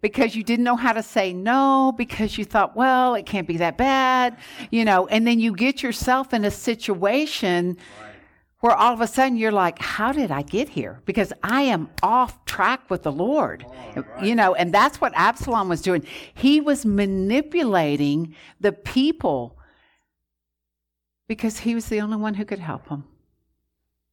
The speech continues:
Speaker 1: He was, "If I was the just judge, I would be able to help you." And what happens here, and I'm not gonna read the whole thing just because of time, but what happens here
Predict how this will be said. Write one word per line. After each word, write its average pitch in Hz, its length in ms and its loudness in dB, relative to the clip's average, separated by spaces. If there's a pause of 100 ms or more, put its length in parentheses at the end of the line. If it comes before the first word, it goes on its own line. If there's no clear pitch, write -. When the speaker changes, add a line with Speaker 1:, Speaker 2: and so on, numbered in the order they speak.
(140)
Speaker 1:
He 220 140 -2
was, 233 220 -4
"If 196 280 -6
I 196 140 -2
was 214 140 -6
the - 120 -12
just 170 340 -8
judge, 165 360 -4 (100)
I 175 100 0
would 175 140 -6
be 175 100 -4
able 156 120 -4
to 151 80 -6
help 170 320 -8
you." 113 240 -10 (120)
And 185 280 -2
what 220 240 2
happens 214 480 -4
here, 160 140 -2
and 160 100 0
I'm 185 80 0
not 202 160 -2
gonna 185 120 -6
read 170 220 -4
the 160 80 -2
whole 156 200 -6
thing 156 220 -2
just 156 260 -8
because 147 260 -4
of 143 100 -10
time, 165 320 -2 (400)
but 175 140 2
what 208 240 2
happens 233 480 -2
here 165 320 -2